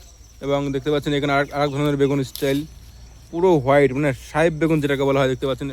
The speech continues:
মানে হয়ে আছে, ওই দেখুন, একে সাহেব বেগুন বলে। আরও অনেক রকমের বেগুন গাছ লাগিয়েছিলাম এখানে, মানে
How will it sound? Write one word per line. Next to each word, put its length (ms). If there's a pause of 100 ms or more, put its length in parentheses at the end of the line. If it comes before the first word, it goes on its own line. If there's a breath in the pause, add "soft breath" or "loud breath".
(120)
মানে 140 (360)
হয়ে 180
আছে, 140
ওই 80
দেখুন, 180 (880)
একে 200
সাহেব 260
বেগুন 260
বলে। 120 (760)
আরও 100 (120)
অনেক 200
রকমের 260
বেগুন 220
গাছ 100 (100)
লাগিয়েছিলাম 460
এখানে, 180 (460)
মানে 160